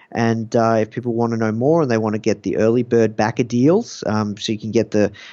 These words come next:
the coffee table book at a super ridiculous, like, cheap rate that we won't even really make much money on it, to, on it, to be bluntly honest with you, just 'cause we wanna bring the project to life more than anything. And this is a branding exercise.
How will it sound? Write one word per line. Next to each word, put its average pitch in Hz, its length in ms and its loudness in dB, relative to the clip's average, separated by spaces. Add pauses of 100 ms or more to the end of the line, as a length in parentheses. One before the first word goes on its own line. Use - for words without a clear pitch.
(160)
the 110 80 0
coffee 120 340 -2
table 113 280 0
book 117 320 -2
at 107 80 -2
a 107 40 -4
super 151 600 2
ridiculous, 110 840 -4
like, 73 200 -8
cheap - 360 -2
rate 101 360 0
that - 220 0 (380)
we 131 120 2
won't 123 200 4
even 110 160 0
really 104 200 -2
make 104 260 -4
much 90 220 -6
money 107 340 0
on 98 100 -2
it, 92 140 -6
to, 107 240 -6
on 98 180 -2
it, - 120 -6
to - 100 -8
be 90 140 -2
bluntly 92 360 0
honest 117 360 -2
with 95 100 -4
you, 101 240 2
just 170 240 -6
'cause 107 140 -2
we 101 40 -2
wanna 95 200 0
bring 98 220 0
the 95 60 0
project 95 440 -2
to 101 60 -2
life 110 340 0
more 98 160 -2
than 82 120 -4
anything. 104 380 -2
And 87 80 -4
this 101 100 -8
is 90 120 -6
a - 20 -8
branding 107 480 0
exercise. 117 720 0